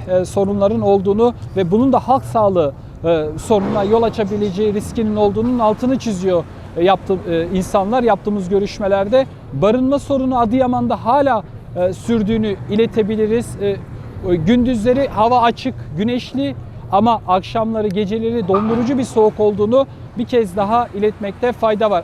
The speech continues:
Adıyaman genelinde, e, arama kurtarma çalışmalarından ziyade gözlemleyebildiğimiz kadarıyla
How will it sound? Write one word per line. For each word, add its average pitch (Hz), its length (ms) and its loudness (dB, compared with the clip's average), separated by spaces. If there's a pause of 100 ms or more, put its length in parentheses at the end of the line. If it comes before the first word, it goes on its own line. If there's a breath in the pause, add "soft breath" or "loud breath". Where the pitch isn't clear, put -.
Adıyaman 262 500 0
genelinde, 233 580 -2 (360 loud breath)
e, 214 300 2 (1040)
arama 240 300 2
kurtarma 233 640 -2 (120)
çalışmalarından 233 960 -2
ziyade 208 540 -2
gözlemleyebildiğimiz 233 1160 0
kadarıyla 220 500 0